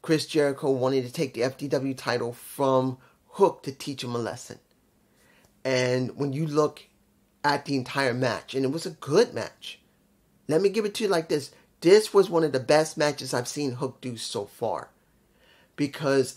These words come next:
this wasn't about being the better wrestler. This is about trying to tell a story that someone wanted to teach you, and you are trying to show that you're just as good as them. And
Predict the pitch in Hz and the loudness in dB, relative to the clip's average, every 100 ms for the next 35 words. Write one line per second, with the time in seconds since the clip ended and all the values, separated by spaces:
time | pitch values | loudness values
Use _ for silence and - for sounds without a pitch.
0 | - 156 - 151 160 196 190 160 143 123 | -2 -2 0 2 4 4 0 2 4 4
1 | - _ _ _ 123 165 175 160 117 123 | -2 _ _ _ -4 2 4 2 0 4
2 | 147 139 113 117 143 147 - 104 131 135 | 4 4 0 0 0 0 -8 -8 -6 -6
3 | 170 165 139 - 175 156 151 143 151 117 | 0 0 0 -6 0 0 0 -4 -8 -6
4 | - - 170 156 120 110 - _ _ _ | -8 -2 2 4 2 -2 -12 _ _ _
5 | - 143 - - 170 165 156 139 110 107 | -4 -2 -2 0 2 2 2 0 -2 -6
6 | - 269 247 - - 120 - _ - _ | -6 -2 -2 -2 -6 -6 -8 _ -20 _
7 | _ - 165 156 131 151 190 202 - 151 | _ 2 2 2 -2 -2 2 0 0 2
8 | 147 139 131 120 _ _ - - 170 170 | 4 2 0 -4 _ _ -14 0 2 2
9 | 156 - 165 143 131 127 143 147 131 151 | 0 -2 2 2 2 -2 0 -2 2 0
10 | 151 135 - 123 117 - 101 - _ _ | 0 -4 -4 -4 -4 -6 -6 -6 _ _
11 | _ _ _ _ _ _ _ _ _ _ | _ _ _ _ _ _ _ _ _ _
12 | _ _ _ _ _ - 156 143 135 127 | _ _ _ _ _ -4 0 2 2 0